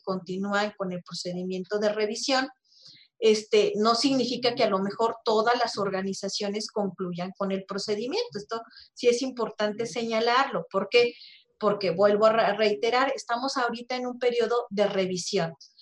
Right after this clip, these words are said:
Si todas cumplen con los requisitos, continuarán con la realización de las asambleas las once organizaciones. Si alguna de ellas no cumplen con los requisitos,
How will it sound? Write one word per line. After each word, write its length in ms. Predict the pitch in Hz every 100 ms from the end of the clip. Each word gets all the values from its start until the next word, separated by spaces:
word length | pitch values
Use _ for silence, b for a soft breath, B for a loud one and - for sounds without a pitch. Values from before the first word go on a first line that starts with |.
| B
Si 240 | - 240 214
todas 320 | 277 381 427
cumplen 380 | - 320 349 349
con 180 | 339 269
los 140 | 233
requisitos, 840 | 220 208 202 - 262 - 359 - - _ _
continuarán 920 | 254 233 220 226 226 220 220 220 302 415 - _ _ _
con 240 | - - 381
la 200 | 220 208
realización 640 | 202 196 190 202 202 220 220
de 80 | 254
las 200 | 254 254
asambleas 580 | 233 240 240 240 269 - -
las 320 | 208 202 -
once 520 | 190 196 233 233 - _
organizaciones. 1120 | 220 214 214 220 233 233 233 311 359 214 - - _
Si 180 | - -
alguna 480 | 226 220 233 269 302
de 200 | 302 285
ellas 340 | 285 277 269 -
no 220 | 226 254 269
cumplen 400 | 269 277 277 302
con 140 | 294 285
los 100 | 277
requisitos, 720 | 285 285 294 302 285 330 -